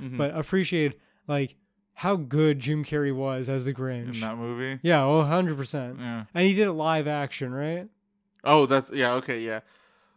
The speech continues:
Speaker 1: When you said live action, my mind focused on the word live for a
Speaker 2: Oh.
Speaker 1: moment. I'm like, was it, like, <laughs> in front of an audience or something?
Speaker 2: Oh,
Speaker 1: But anyways,
Speaker 2: had to
Speaker 1: yeah.
Speaker 2: specify.
Speaker 1: Yeah.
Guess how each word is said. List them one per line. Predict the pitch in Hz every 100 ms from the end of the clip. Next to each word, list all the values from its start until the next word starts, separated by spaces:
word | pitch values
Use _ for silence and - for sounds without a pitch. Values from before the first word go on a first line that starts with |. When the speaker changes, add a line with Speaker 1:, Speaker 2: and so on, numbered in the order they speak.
| _ _ _ -
Speaker 1:
When | 160
you | 175
said | 160 180 147
live | 143 143 143
action, | 139 143 170 151
my | 131 123
mind | 117 120 127 -
focused | 123 113 127 -
on | 127
the | 123
word | 120 117
live | 104 110 110 123
for | 151
a | 139 139
Speaker 2:
Oh. |
Speaker 1:
moment. | 143 151 151 139
I'm |
like, | 135 - _ _
was | 123 107
it, | -
like, | 120 113 -
<laughs> | 135 165
in | 160
front | 143 151
of | 139
an | 131
audience | 180 294 370 285
or |
something? | 277 254 240 220 - -
Speaker 2:
Oh, | 139
Speaker 1:
But | 185
anyways, | 160 131 120
Speaker 2:
had | 147
to |
Speaker 1:
yeah. | 110
Speaker 2:
specify. | 131 - 120 113
Speaker 1:
Yeah. | 143 123